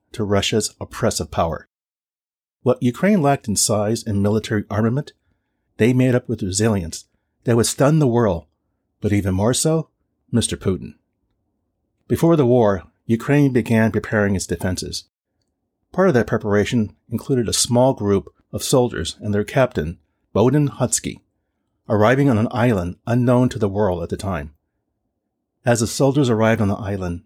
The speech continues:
they looked around, and it became very clear to them that it was gonna be very hard to defend this island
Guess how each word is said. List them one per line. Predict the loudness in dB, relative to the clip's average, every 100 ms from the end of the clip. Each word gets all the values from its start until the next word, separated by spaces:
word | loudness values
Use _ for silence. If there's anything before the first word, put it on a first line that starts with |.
| -6
they | -2
looked | -2 -2
around, | -2 -2 -2 -6 -14 _ _ _ _
and | 0
it | 2
became | 2 2
very | 4 2 2
clear | 2 2
to | 2
them | 2 0 -2
that | -4 -8 _
it | -8 -6
was | -4
gonna | -4
be | -4
very | -4 2 2 2
hard | 2 2 2 -2
to |
defend | -4 -4 0 2 2 -2 -6
this | -6 -6 -2
island | 0 0 -2